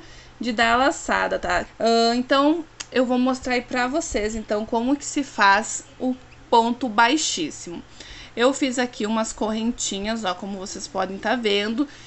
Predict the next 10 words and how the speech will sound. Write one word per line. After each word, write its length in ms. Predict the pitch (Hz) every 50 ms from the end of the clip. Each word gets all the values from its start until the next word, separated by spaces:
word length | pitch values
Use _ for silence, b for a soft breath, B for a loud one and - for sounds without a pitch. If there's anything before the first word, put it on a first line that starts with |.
| B B B
que 80 | 208
eu 60 | 214
ensinei 340 | 220 233 - - 254 220 220
pra 160 | 220 240 226
vocês 480 | 214 202 214 214 - 214 202 202 202 214
na 140 | 208 196 190
aula 180 | 190 190 196
anterior. 680 | 190 196 - 202 185 196 220 240 233 214 208 240 359 - B B B B B B B B B B
Ah, 260 | 240 254 262 269 -
agora, 640 | - 277 302 294 254 254 233 226 247 269 254 - -